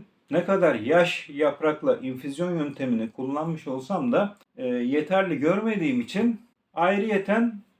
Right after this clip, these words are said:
uçucu yağ da ilave ettim. Bitkilerin yapraklarındaki uçucu yağ miktarı arkadaşlar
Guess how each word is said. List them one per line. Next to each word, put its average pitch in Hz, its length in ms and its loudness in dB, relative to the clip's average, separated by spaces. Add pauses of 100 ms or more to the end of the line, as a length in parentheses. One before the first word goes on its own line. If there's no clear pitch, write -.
uçucu 185 400 -6
yağ 190 280 6
da 127 140 2
ilave 107 440 -2
ettim. 214 420 -4 (340)
Bitkilerin 165 600 -2
yapraklarındaki 156 880 -2
uçucu 156 340 -6
yağ 175 160 6
miktarı 143 480 -2
arkadaşlar 131 640 0